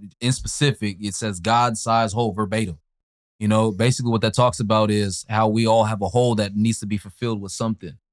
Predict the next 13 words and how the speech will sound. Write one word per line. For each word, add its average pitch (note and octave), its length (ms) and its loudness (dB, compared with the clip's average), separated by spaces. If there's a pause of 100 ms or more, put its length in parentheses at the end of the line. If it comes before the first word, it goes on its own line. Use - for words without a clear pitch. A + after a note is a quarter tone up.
(320)
you G2+ 80 -6
know, G#2 180 4
and G#2+ 80 6
that G#2 120 2
something, A2+ 600 2
you G#2 140 0
know, G2+ 140 2
can G#2+ 180 0
go G#2 220 2
into, G2+ 420 0 (280)
you G#2+ 100 0
know, G2 220 2
drugs, A2 760 2